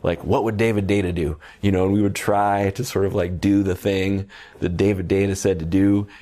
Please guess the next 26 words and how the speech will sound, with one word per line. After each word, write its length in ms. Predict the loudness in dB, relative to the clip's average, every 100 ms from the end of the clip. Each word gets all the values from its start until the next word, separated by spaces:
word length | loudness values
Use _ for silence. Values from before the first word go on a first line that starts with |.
| -6
in 100 | -2
his 180 | 0 0
book, 360 | 0 0 -2 0
but 360 | 0 0 -8 _ -4
which 200 | 0 2
never 240 | 2 2
really 220 | 2 0
quite 360 | 0 -2 -2 -2
worked 320 | 0 0 0
out 260 | 0 0 -4
because, 440 | -6 -4 -4 -6
again, 380 | -4 -2 0 -2
it's 260 | -4 -8 -2
really 380 | 0 0 -2
about 640 | -4 -4 -2 0 0 -2 -6 _ _ _ _ -14 -4
being 320 | 0 0 0
centered 400 | 0 0 0 0
in 140 | 0 0
yourself. 560 | -2 0 0 -2 -4
It 80 | 0
wasn't 300 | 0 0 -2
until 400 | -2 0 -2 -2
after 440 | -4 -2 -4 -4 -4
the 100 | -2
fact, 380 | -2 -4 -4 -8
after 600 | -4 -4 -4 -2 -2